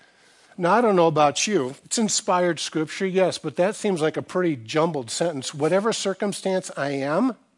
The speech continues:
Doesn't that seem like it doesn't quite roll off the tongue well? Well, that phrase, "whatever circumstances," comes from just one word in the Greek, the Greek word "hos," which means really who,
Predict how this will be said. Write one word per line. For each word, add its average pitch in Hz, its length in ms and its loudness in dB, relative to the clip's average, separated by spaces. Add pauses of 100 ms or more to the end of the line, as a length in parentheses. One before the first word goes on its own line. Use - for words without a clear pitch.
(1080)
Doesn't 208 260 2
that 233 140 4
seem 214 300 0
like 175 220 4 (340)
it 151 180 -12
doesn't 185 340 0
quite 190 260 2
roll 170 240 4
off 180 220 4
the 143 80 -10
tongue 175 400 -2
well? 208 420 0 (760)
Well, 208 300 2 (560)
that 196 280 4 (200)
phrase, 202 600 4
"whatever 185 360 4
circumstances," 160 1200 0 (180)
comes 202 240 2
from 196 140 -2
just 170 240 -2
one 185 320 2
word 180 180 2
in 175 80 0
the 165 80 0
Greek, 127 380 -6 (160)
the 165 80 -6
Greek 165 280 -2
word 160 140 2
"hos," 143 480 -4
which 151 200 -6
means 151 360 2 (300)
really 160 240 4
who, 190 480 2